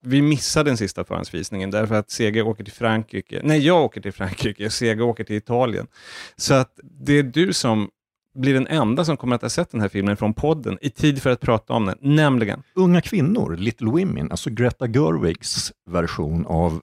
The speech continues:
Speaker 2: Louisa May Alcotts klassiska historia. Och jag var, jag såg verkligen, eh, till att, för det, det var en, eh,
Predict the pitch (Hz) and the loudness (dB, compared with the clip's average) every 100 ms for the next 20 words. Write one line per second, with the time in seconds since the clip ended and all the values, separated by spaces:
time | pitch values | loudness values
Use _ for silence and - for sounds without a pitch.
0 | - 85 85 80 - 92 85 82 - _ | -6 -2 -2 -2 -2 0 0 0 -4 _
1 | _ - 127 107 - - - - - 90 | _ -4 0 0 -4 -14 -8 -8 -6 -8
2 | - 87 - 80 - - 80 82 - - | -8 -8 -8 -10 -10 -10 -8 -8 -8 -18
3 | - - - 123 202 190 160 120 - 95 | -20 -6 2 6 6 6 6 4 4 4
4 | 185 127 - 131 123 117 117 110 110 - | 4 4 2 4 6 6 6 4 2 -2
5 | - 226 123 87 - 131 120 123 113 214 | -2 0 2 0 2 2 2 2 4 4
6 | 196 143 120 - | 4 4 4 0